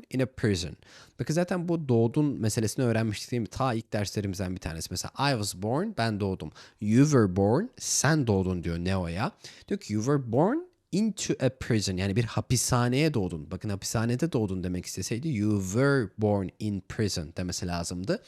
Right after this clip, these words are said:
Bu sefer "You were born into prison," diyor. Yani bir hapishaneye doğdun. That you cannot smell.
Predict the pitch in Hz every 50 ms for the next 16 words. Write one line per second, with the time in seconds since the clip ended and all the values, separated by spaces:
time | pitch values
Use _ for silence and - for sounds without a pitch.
0 | - - - - - - - - 151 - 131 - 143 151 156 110 107 107 104 110
1 | 110 104 98 - - 123 139 170 208 - - - 190 220 214 180 - - - 127
2 | 104 90 95 - - - 113 104 92 - 95 87 80 78 90 127 170 151 101 98
3 | 98 90 98 95 92 - - - - 107 95 98 110 135 156 165 165 165 160 165
4 | 170 170 175 170 - _ _ _ _ _ _ _ _ _ _ _ _ _ _ _
5 | - 120 110 107 104 - - 107 110 - - 123 120 120 120 113 107 - - -
6 | - - 104 104 110 117 127 147